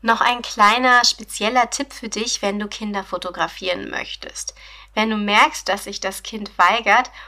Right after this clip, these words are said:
und gar keine Lust auf die Fotos hat, ja, das kommt ja auch mal vor, dann mach doch erstmal etwas anderes, was schön ist. Eine kleine Runde laufen, spazieren gehen,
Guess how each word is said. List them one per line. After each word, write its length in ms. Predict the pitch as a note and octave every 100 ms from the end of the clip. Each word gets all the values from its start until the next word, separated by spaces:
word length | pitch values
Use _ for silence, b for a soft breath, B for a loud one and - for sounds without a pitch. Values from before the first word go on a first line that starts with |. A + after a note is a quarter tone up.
| B
und 320 | A3 G#3+ G#3 - -
gar 260 | G3+ G3 G#3+
keine 320 | - A3+ G#3+
Lust 360 | G3 A3 C#4 -
auf 140 | -
die 100 | G3+
Fotos 540 | F#3+ - F#3 F#3+ - F3+
hat, 160 | E3+
ja, 160 | F3+ G#3
das 180 | G#3 -
kommt 220 | G#3 G#3
ja 200 | F#3 -
auch 120 | A3+
mal 220 | G3+ F3
vor, 460 | - - F#3 A3 B B B B B
dann 200 | G#3 G3
mach 180 | G3+ G#3+
doch 240 | - A3 -
erstmal 480 | F3+ - G#3+ G#3
etwas 520 | - F#3+ - F#3+ F#3+ -
anderes, 560 | G3 G#3+ G#3+ G3 -
was 160 | F#3+ -
schön 380 | - G#3 G3+ F#3+
ist. 260 | E3+ - - B B -
Eine 220 | G3 F#3+
kleine 360 | - F#3 F3+ F3+
Runde 480 | F3+ F3 F3 F#3+ b b b b -
laufen, 520 | F#3+ G3+ G3+ - G#3
spazieren 840 | - - F3+ - A3+ A3+ G#3+ G#3
gehen, 580 | G3 G3 F#3 F3+ F3+ F3+